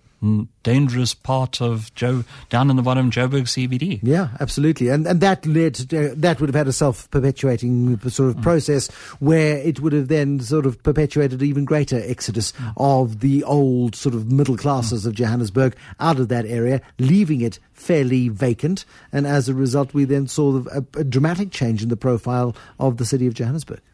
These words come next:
Speaker 1: Yeah, and it wasn't just flats that they were moving into. Um, people were moving into making, um, using corrugated iron, using cardboard boxes and these
Speaker 2: And
Speaker 1: all
Speaker 2: moving
Speaker 1: fal-
Speaker 2: into commercial buildings as well, and sort of to office buildings and,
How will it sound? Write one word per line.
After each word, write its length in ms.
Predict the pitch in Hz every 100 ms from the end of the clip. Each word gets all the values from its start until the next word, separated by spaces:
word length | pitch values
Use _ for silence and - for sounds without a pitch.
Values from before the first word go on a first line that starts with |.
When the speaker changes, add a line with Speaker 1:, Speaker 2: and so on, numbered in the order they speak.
| _ - -
Speaker 1:
Yeah, 60 | 151
and 80 |
it 60 | 127
wasn't 320 | 143 143 135
just 160 | 117 -
flats 400 | - 147 151 -
that 140 | 104
they 80 | 98
were 120 | 104
moving 360 | 101 101 101 98
into. 420 | 98 95 101 98
Um, 140 | 101 95
people 240 | 107 104
were 140 | 101 101
moving 340 | 104 110 107
into 460 | 107 98 104 101 98
making, 640 | 104 104 - 113 107 98 - - - - -
um, 380 | 101 101 101 90 _ _ _ -
using 320 | 107 110 98
corrugated 580 | 120 110 107 104 104 101
iron, 280 | 104 107 101
using 300 | 104 98 95
cardboard 400 | 110 104 104 92
boxes 480 | 101 - 113 104
and 300 | 98 98 98 113
these 160 | 104 104
Speaker 2:
And 120 | 110
Speaker 1:
all 40 |
Speaker 2:
moving 160 | 202 277
Speaker 1:
fal- 120 | 135
Speaker 2:
into 140 | 180 151
commercial 460 | 185 196 247 156
buildings 480 | 120 113 104 143 135
as 140 | 160
well, 240 | 175 208 147
and 100 | 135
sort 140 | 151
of 60 | 123
to 100 | 147
office 240 | 131 139
buildings 440 | - 147 151 143 131
and, 140 | 139